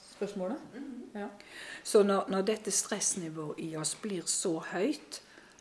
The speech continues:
Speaker 3: at den menneskelige organismen helt automatisk går i frys og fragmenterer, så er konsekvensen av denne prosessen i oss,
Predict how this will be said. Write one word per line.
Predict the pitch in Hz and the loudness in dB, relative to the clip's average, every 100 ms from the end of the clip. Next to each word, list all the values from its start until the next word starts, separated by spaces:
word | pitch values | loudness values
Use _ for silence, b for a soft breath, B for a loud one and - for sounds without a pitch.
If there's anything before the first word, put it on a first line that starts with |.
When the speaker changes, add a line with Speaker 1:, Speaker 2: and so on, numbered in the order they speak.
| - | -6
Speaker 3:
at | 170 - | -4 2
den | 175 180 | 2 2
menneskelige | 185 170 156 - - 151 | 0 0 0 -2 -2 -2
organismen | 143 151 160 156 - - 156 - - - | -2 -2 0 0 -2 -4 -6 -10 -12 -2
helt | 220 254 - - | 0 0 -2 -6
automatisk | 180 - 190 175 127 - 156 156 190 | -6 -4 -4 -2 -4 -6 -8 -6 0
går | 185 135 151 | 2 2 0
i | |
frys | - - 180 254 - - | -6 -2 0 0 -2 -4
og | - | -8
fragmenterer, | - 151 151 160 165 160 151 127 147 247 - - - - B B B B B B B B | -6 -4 -2 -2 -4 -4 -6 -4 -4 -4 -6 -20 -20 -20 B B B B B B B B
så | - 190 - | 2 4 4
er | 196 - | -2 -4
konsekvensen | 214 196 233 233 247 208 160 139 - 175 | -6 -2 -4 -4 -2 0 0 0 -2 -2
av | 160 170 | -4 -2
denne | 196 190 | -2 -2
prosessen | 151 - 165 - 156 - - - | -4 -6 -4 -2 -2 -4 -6 -8
i | 160 147 | -6 -6
oss, | 165 247 - - | -4 -4 -2 -2